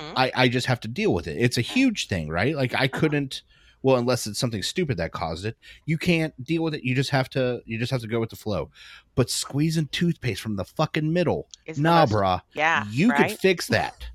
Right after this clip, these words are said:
Speaker 2: It's exactly
Speaker 1: Yeah,
Speaker 2: right.
Speaker 1: see,
Speaker 2: It's
Speaker 1: that's why I get upset.
Speaker 2: it's the most ridiculous of all things. It could be just easily remedied, but no.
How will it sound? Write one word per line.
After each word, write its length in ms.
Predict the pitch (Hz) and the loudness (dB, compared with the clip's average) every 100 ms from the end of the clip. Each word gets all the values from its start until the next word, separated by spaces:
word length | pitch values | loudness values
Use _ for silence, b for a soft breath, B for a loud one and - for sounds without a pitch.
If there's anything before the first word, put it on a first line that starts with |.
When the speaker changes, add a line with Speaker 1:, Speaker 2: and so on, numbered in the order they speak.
| _ - | _ -20
Speaker 2:
It's 180 | 170 - | -16 -14
exactly 400 | 170 151 156 151 | -14 -12 -4 0
Speaker 1:
Yeah, 140 | 175 | 0
Speaker 2:
right. 80 | 143 | -2
Speaker 1:
see, 240 | 131 120 117 | -2 0 0
Speaker 2:
It's 80 | |
Speaker 1:
that's 180 | 113 127 | 0 2
why 160 | 156 147 | 2 2
I 80 | 143 | 2
get 200 | 139 123 | 0 -2
upset. 360 | 127 - 123 _ b b _ _ _ - | -2 0 -2 _ b b _ _ _ -14
Speaker 2:
it's 180 | 175 - | -12 -8
the 80 | 165 | -2
most 240 | 160 160 | -2 -2
ridiculous 500 | 151 147 - 139 135 | -6 -6 -6 -8 -10
of 60 | 127 | -10
all 140 | 123 | -8
things. 300 | 120 98 123 | -8 -10 -10
It 100 | 147 | -14
could 140 | - 190 | -10 -8
be 140 | 190 | -8
just 220 | 170 160 | -8 -10
easily 300 | 139 131 123 | -12 -10 -10
remedied, 380 | 131 113 - - | -12 -16 -16 -12
but 160 | - - | -8 -8
no. 160 | - | -10